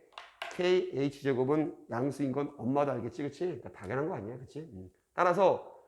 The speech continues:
너가 일 플러스 H, K 플러스 일의 일 제곱, 너가 너보다 크다라는 게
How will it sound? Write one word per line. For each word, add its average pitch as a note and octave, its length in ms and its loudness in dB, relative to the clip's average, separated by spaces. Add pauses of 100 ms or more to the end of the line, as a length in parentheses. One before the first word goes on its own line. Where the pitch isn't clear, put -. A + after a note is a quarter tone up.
(520)
너가 D#3+ 680 2
일 F#3+ 220 -2
플러스 F3+ 440 2
H, D3 320 -4
K E3+ 280 -2
플러스 D3 380 -4
일의 D#3+ 320 0
일 E3 140 -2
제곱, A#2+ 480 -4 (200)
너가 E3+ 880 6 (1500)
너보다 D#3 840 2 (520)
크다라는 G3+ 560 2
게 C3+ 320 0